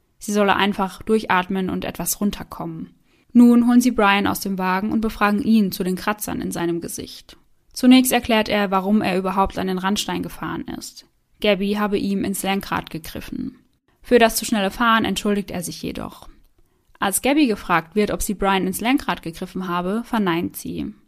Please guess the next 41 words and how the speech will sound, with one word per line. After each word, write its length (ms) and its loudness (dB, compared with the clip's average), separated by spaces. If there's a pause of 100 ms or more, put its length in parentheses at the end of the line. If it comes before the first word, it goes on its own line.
(360)
Sie 180 0
habe 140 4
ihn 300 0
am 180 -6
Arm 340 0
geschubst, 580 -4
als 160 -4
sie 60 -6
die 100 -6
Polizei 460 -2
bemerkt 480 -8
habe, 340 -6 (240)
aber 160 0
sie 160 0
habe 160 2
ihm 160 -2
nicht 300 -2
ins 240 -6
Lenkrad 420 -6
gegriffen. 640 -10 (320)
Brian 360 4
wird 140 2
ebenfalls 460 2
gefragt, 540 0
warum 420 4
sie 140 -4
sich 200 -8
überhaupt 400 0
gestritten 500 -8
haben. 540 -8 (380)
Und 120 0
er 120 4
sagt, 240 0
es 80 -10
sei 140 -6
schmutzig 480 2
und 180 -2
unordentlich 540 -2
im 120 -6
Van 240 -6
gewesen. 720 -8